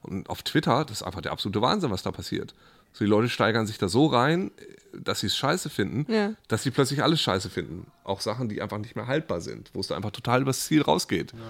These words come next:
Speaker 1: Und das ist für mich eine gewisse Form der Schwarmdummheit.
Speaker 2: Ja.
Speaker 1: So, so ein lautes Brüllen.
Speaker 2: Ja, und dann steigen die anderen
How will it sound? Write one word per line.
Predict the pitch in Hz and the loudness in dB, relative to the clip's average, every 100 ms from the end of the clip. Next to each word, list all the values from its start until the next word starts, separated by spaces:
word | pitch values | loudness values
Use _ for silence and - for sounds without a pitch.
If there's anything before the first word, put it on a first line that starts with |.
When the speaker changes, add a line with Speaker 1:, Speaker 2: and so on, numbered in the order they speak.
| 110 - _ | -14 -18 _
Speaker 1:
Und | 95 | 2
das | 107 139 | 4 4
ist | 170 | 4
für | 160 | 4
mich | 143 139 | 2 2
eine | 123 | 2
gewisse | 117 120 123 | 4 2 2
Form | - 107 | 2 2
der | 92 | 2
Schwarmdummheit. | - 90 90 80 80 - - _ - | 2 2 2 0 -4 -6 -12 _ -8
Speaker 2:
Ja. | 214 208 214 | -4 -4 -6
Speaker 1:
So, | - 113 92 - - - | 4 6 6 0 -20 -2
so | 120 | 2
ein | 110 | 8
lautes | 139 180 170 135 107 | 10 10 4 0 2
Brüllen. | 123 143 135 110 90 87 - _ _ - _ | 8 10 12 10 6 0 -8 _ _ -20 _
Speaker 2:
Ja, | - 202 | -2 -2
und | - 208 | -2 0
dann | 202 | 0
steigen | - 214 214 | 2 0 2
die | 190 | -2
anderen | 185 | -2